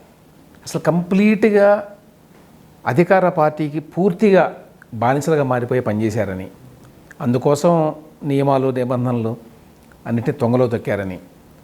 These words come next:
పెద్ద పెద్ద వాళ్ళు, ఏదో చిన్న చిన్న ఆఫీసర్లు కూడా కాదు, చీఫ్ సెక్రటరీ,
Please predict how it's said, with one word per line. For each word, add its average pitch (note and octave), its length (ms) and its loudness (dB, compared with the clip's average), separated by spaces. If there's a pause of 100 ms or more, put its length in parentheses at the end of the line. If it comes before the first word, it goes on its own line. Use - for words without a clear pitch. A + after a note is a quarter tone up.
(600)
పెద్ద C#3 200 2
పెద్ద F#3+ 160 4
వాళ్ళు, B2+ 400 0
ఏదో B2 140 -8
చిన్న B2+ 260 -10
చిన్న B2+ 120 -6
ఆఫీసర్లు A#2 400 -8
కూడా F#2+ 160 -6
కాదు, D#2 300 -10 (400)
చీఫ్ C#3+ 200 -2
సెక్రటరీ, A#2 600 -2